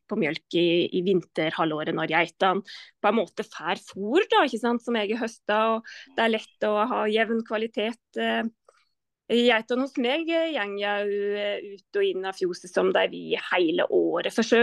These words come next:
vidt, eh. Selv om, eh, Guri da er fjellbygd i Øyfjell, og i vet så hadde vi jo kanskje to tredve med sno, så, så brøyter det med allikevel vei, eh, før de er ute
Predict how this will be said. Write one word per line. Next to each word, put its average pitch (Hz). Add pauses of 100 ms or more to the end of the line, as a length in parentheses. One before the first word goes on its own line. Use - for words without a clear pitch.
vidt, 370
eh. 269 (720)
Selv 214
om, 220
eh, 220
Guri 202
da 196
er 190
fjellbygd 202
i 196
Øyfjell, 214
og 202
i 240
vet 202
så 285
hadde 208
vi 190
jo 185
kanskje 196
to 196
tredve 208
med 233
sno, 254 (160)
så, 285 (520)
så -
brøyter 202
det 240
med 262
allikevel 240
vei, 190 (260)
eh, 214
før 196
de 208
er 214
ute 208